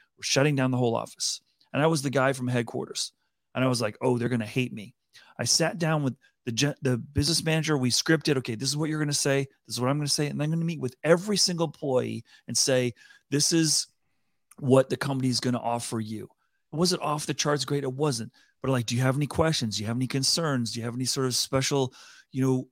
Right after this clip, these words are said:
um, things that you're afraid of? What can we help you with?" And we were, you know, outplacement, uh, severance, um, you know, helping bridge their, um, medical benefits for an extended period of time. I had half of those people say, "I'm so sorry you had to do this.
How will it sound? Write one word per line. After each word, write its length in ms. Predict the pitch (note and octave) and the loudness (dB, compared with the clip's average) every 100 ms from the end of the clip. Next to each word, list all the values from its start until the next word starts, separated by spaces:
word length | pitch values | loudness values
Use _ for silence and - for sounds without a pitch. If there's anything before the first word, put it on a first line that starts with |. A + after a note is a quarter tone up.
| C3+ | -2
um, 380 | B2 A#2+ A#2+ - - _ - | 0 0 -2 -4 -16 _ -4
things 260 | D#3 D3+ | 0 2
that 100 | C#3 | 2
you're 140 | C#3+ C3+ | 4 2
afraid 400 | - - E3 C#3 | 2 2 4 4
of? 180 | A#2 | 2
What 140 | C3 B2+ | 0 -2
can 160 | D3 | -2
we 100 | C#3+ | -2
help 320 | B2 C#3+ D3+ B2+ | 2 2 2 0
you 100 | A2+ | -2
with?" 240 | G#2 - | -2 -4
And 100 | B2 | -2
we 80 | C#3+ | 0
were, 140 | D3 C#3+ | -2 -4
you 140 | D3 | -6
know, 80 | G#2+ - | -6 -2
outplacement, 880 | C3+ - C#3+ C#3 - C3 C3+ B2 - _ _ _ | -2 0 -2 -2 -2 -2 -2 -2 -6 _ _ _
uh, 220 | G#2+ A2 A2 | -6 -4 0
severance, 720 | - D3 C3+ C#3 C3+ B2+ - - _ _ | 0 0 -2 -2 -2 -2 -4 -8 _ _
um, 340 | A2+ A2 A2+ A#2 | -8 -6 -8 -8
you 120 | B2 | -10
know, 60 | G#2+ | -6
helping 400 | C3+ C3 C3+ B2 _ _ _ - | -2 -2 -2 -4 _ _ _ -2
bridge 360 | B2+ C3+ B2 | 4 4 4
their, 420 | A#2+ A2+ A2+ A2+ | 2 2 2 0
um, 440 | A#2 A2 A2 A2 A#2 _ C3 | -2 -4 -6 -8 -12 _ -2
medical 320 | C3+ C#3+ C3+ | 2 4 4
benefits 380 | B2 C3 C3 - | 4 0 -8 -4
for 80 | |
an 60 | B2 | -4
extended 340 | A#2+ - B2+ | -2 -2 -2
period 160 | B2+ B2+ | 0 -2
of 80 | A#2+ | 0
time. 200 | C3 B2+ _ _ | -2 -2 _ _
I 40 | C#3+ | -6
had 140 | A#2+ - _ | -6 -10 _
half 400 | - B3 G3 - | 2 4 4 2
of 80 | F#3 | 2
those 180 | E3+ | 2
people 260 | - D3+ C3 | 2 -2 0
say, 420 | - B2 A#2 A2+ - _ _ _ _ | 0 2 2 -2 -6 _ _ _ _
"I'm 120 | C#3 | -2
so 200 | C#3 E3 | 2 2
sorry 400 | D#3+ - D3 C#3 | 2 2 4 2
you 140 | C3 B2+ | 4 4
had 180 | A#2+ A#2 | 4 0
to 60 | |
do 220 | A2 A2+ | -2 -2
this. 440 | G#2 G2+ - - | -2 -4 -2 -2